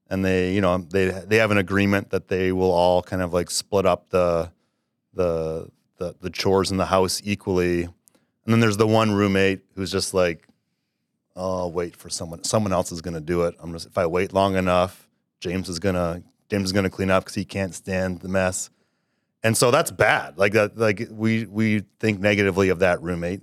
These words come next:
They are a free rider, and there, there's a negative assessment that they deserve in light of that. And so the worry there is, aren't I kinda advocating for a kind of intellectual free riding? Oh,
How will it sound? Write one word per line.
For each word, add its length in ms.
They 160
are 200
a 60
free 240
rider, 500
and 420
there, 340
there's 180
a 60
negative 440
assessment 460
that 60
they 120
deserve 560
in 80
light 200
of 120
that. 280
And 100
so 100
the 120
worry 220
there 280
is, 220
aren't 460
I 420
kinda 300
advocating 640
for 200
a 40
kind 160
of 100
intellectual 640
free 280
riding? 500
Oh, 540